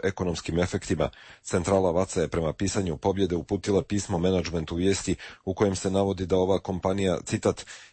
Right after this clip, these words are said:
„ne može da toleriše neprofesionalno novinarsko ponašanje i poreske malverzacije i brojne druge nepravilnosti”, kraj citata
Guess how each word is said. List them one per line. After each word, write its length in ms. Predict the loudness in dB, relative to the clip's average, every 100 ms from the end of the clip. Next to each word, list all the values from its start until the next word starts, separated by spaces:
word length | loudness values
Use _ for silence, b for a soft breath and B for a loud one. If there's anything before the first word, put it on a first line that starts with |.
| -2
„ne 160 | 0
može 220 | 0 0 0
da 120 | 0
toleriše 600 | 2 2 2 2 0 0
neprofesionalno 880 | 0 -2 -2 -4 -2 -2 0 0 0
novinarsko 540 | 0 2 0 -2 -4
ponašanje 640 | -4 0 2 0 0 0 0
i 60 |
poreske 440 | 0 0 0 0 2
malverzacije 800 | 2 0 0 2 0 0 -2 -2
i 100 | -2
brojne 320 | 0 0 0
druge 300 | -2 0 0
nepravilnosti”, 720 | 0 0 0 2 0 0 -4
kraj 220 | 0 0
citata 460 | 0 0 0 0